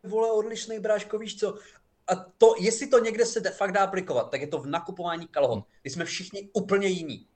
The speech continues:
Speaker 2: No, tak, a no nejenom v kalhotech, že jo? Třeba košile. Košile je taky dost hrozná věc. Vem si, že košile, když si koupíš nějakou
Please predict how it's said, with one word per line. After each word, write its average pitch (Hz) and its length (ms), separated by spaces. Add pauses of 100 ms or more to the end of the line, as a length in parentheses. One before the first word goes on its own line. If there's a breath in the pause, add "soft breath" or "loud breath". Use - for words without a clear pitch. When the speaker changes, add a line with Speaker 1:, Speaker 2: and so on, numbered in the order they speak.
(400)
Speaker 2:
No, 110 200
tak, 139 160 (460)
a 113 80
no 127 200
nejenom 180 380
v - 120 (180)
kalhotech, 131 480
že 110 80
jo? 104 80
Třeba 139 240
košile. 151 520
Košile 156 440
je 143 60
taky 156 200
dost 156 140
hrozná 117 420
věc. 98 320 (1080)
Vem 120 120
si, 151 120
že 180 80
košile, 143 680
když 127 200
si 151 120
koupíš 139 320
nějakou 131 540